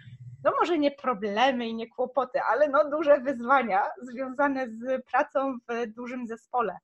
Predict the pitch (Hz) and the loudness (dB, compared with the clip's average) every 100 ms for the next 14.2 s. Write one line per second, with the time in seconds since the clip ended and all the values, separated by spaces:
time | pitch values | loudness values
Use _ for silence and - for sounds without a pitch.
0 | _ 214 226 247 - 202 196 254 - 311 | _ -6 -4 -6 -6 -2 -2 -2 2 0
1 | - 202 220 - 285 262 262 - 262 233 | 0 -8 -8 2 2 2 -2 -4 -2 -4
2 | - - - - - - - - _ 262 | -4 -10 -12 -20 -20 -20 -20 -20 _ -4
3 | 294 370 330 294 - _ _ - 294 - | 2 2 0 -6 -10 _ _ -4 -4 0
4 | 453 403 302 285 285 - 330 311 311 320 | 0 2 2 2 0 -6 -4 0 0 0
5 | 330 302 - 285 - 453 320 254 247 - | -2 -4 -4 -8 -2 -2 0 -2 -2 -4
6 | 240 277 330 294 254 247 247 247 247 254 | -2 0 4 6 4 2 -2 -8 -8 -4
7 | 262 240 254 247 269 311 311 262 277 285 | -2 0 0 -2 -6 -6 -6 -2 2 2
8 | 262 247 247 277 320 294 269 - 269 240 | 0 -2 -2 -2 -2 0 2 2 2 2
9 | 226 277 277 277 269 269 269 254 247 - | 2 2 2 2 4 6 6 6 0 -8
10 | - 220 254 370 _ _ _ - 262 285 | -4 2 2 2 _ _ _ 0 4 4
11 | 311 370 370 302 302 294 277 277 262 262 | 2 -4 -2 0 0 -2 -2 -2 -4 -6
12 | 262 294 277 269 247 240 240 277 - 302 | -6 -6 -4 2 2 2 2 0 0 -10
13 | 269 - - 208 220 247 294 285 262 240 | -10 -6 -2 0 2 0 -2 -6 -6 -4
14 | 240 262 | -2 -2